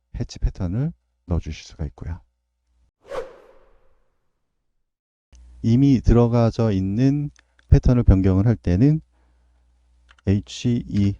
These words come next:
해치 에디트 명령으로 해치를 클릭을 해주면 해치 대화 상자가 그대로 또 나와지게 될 거고요. 자, 간격을 조금 바꿔주자. 육십.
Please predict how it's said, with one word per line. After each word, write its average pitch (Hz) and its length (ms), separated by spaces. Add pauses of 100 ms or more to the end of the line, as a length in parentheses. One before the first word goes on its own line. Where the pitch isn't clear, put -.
(120)
해치 - 300
에디트 95 380
명령으로 82 720
해치를 104 360
클릭을 104 340
해주면 104 480 (360)
해치 147 200
대화 101 220
상자가 92 360
그대로 87 360
또 92 240 (140)
나와지게 82 440
될 80 120
거고요. 113 520 (840)
자, - 240
간격을 101 680
조금 107 280
바꿔주자. - 680 (720)
육십. 107 400